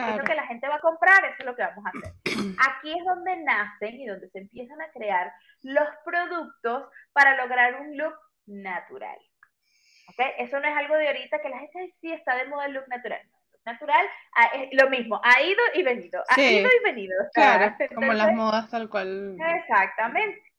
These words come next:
Speaker 1: Entonces, aquí es donde sale lo que es, lo, aquí empieza la versión de el famoso no makeup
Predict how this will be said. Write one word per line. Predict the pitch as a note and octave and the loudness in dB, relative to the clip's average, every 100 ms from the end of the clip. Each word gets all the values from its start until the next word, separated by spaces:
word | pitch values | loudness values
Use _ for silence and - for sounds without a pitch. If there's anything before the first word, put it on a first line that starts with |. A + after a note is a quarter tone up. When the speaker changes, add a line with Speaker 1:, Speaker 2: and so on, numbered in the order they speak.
| _ - | _ -16
Speaker 1:
Entonces, | B3 C4 C4 C#4+ D4+ D#4 - | -12 -10 -8 -2 -2 -4 -2
aquí | A3+ A3+ A#3 A#3+ A#3 | 2 2 0 -8 -8
es | A#3+ | -8
donde | C#4 C#4 D4 | -12 -14 -10
sale | C#4 A3+ A3+ C4 - | -4 -4 -4 -10 -12
lo | A3 G3+ G3+ | -10 -10 -10
que | G3 F#3+ F#3+ | -12 -10 -12
es, | F#3+ | -12
lo, | E3+ | -14
aquí | - F#3 | -14 -16
empieza | F#3+ A#3+ A#3+ A#3+ B3+ | -14 -10 -8 -6 -4
la | A#3+ G3 | -2 -2
versión | F#3+ - G#3 G3+ G#3+ | -6 -10 -10 -10 -6
de | G#3 A#3+ D#4 - | -6 -6 -10 -14
el | F#3+ | -12
famoso | F#3+ F#3 G3 G3+ C#4 - | -10 -10 -10 -12 -12 -14
no | G#3+ F#3+ | -14 -14
makeup | G3 F#3+ - F3 | -12 -14 -14 -18